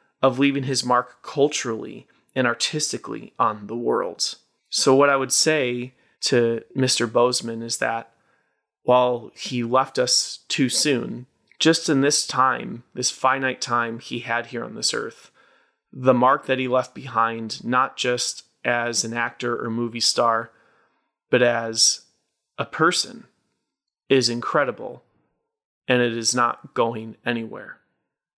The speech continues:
So thank you. So obviously that is a, you know, a heavy way to open the show, but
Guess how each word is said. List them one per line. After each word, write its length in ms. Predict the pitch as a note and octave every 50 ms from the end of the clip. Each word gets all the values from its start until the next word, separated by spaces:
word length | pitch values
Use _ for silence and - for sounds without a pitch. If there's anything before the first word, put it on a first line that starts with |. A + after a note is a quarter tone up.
| _ _ -
So 200 | - - - -
thank 360 | - - C3 B2 A#2+ - -
you. 160 | - - - - _ _ _ _ _ _ _ _ _ _ _ _ _ _ _ _ _ _ _ _ _ _ _ _ -
So 440 | - - - D3 C3 B2+ B2 B2 - _ _ _ _ -
obviously 540 | D3+ D3+ D#3 D3 D3 C#3 - - C#3 C#3 C3
that 300 | A#2 B2 B2 B2+ - - -
is 220 | C3+ B2+ A#2 A#2
a, 220 | B2 A#2 A#2 - - _ _ _ _ _ _ -
you 100 | C#3+ C#3
know, 140 | C3 B2 A#2+
a 40 | A#2+
heavy 540 | - - D3+ C3+ B2 B2+ B2 B2 B2 B2 B2+
way 280 | C3 C3 B2 C3 B2+ B2
to 140 | B2+ B2 -
open 360 | - C3 B2+ - C3+ B2 A#2+
the 60 | A#2
show, 260 | A#2 - - A#2+ A#2 A#2
but 320 | A2 A#2+ A#2 - -